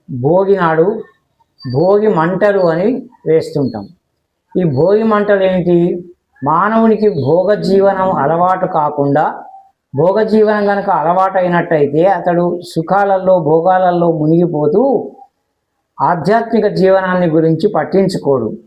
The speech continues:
అందువల్ల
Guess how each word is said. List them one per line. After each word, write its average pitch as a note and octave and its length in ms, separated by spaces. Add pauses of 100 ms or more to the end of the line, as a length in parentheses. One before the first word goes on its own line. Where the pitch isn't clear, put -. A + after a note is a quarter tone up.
(1700)
అందువల్ల G3+ 760